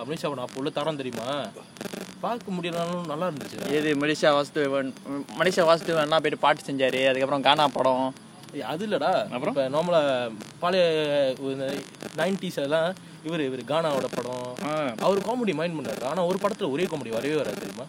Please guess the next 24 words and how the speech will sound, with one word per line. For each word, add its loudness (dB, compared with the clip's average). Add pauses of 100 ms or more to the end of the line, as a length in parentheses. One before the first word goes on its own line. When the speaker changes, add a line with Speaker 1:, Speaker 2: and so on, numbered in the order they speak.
(120)
Speaker 2:
அது -4
உண்மைதான். -2 (120)
Speaker 1:
ஆ. -8 (460)
Speaker 2:
Fresh 4
script. 2 (160)
ஆனா, 2
கதை 6
வந்து 2
normal 4
கதை. 2 (220)
Speaker 1:
காமெடி -2
கதை. -6 (540)
Speaker 2:
Script -4
ஃப்ரெஷ்ஷா 2
இருக்கும், 4
டயலாக்ஸ் 6
ஃப்ரெஷ்ஷா 0
இருக்கும். 4
ரெண்டு 2
பேர் 4
தான் 4
வச்சு 6
ஆட்டுவாங்க 8
கேமே. 0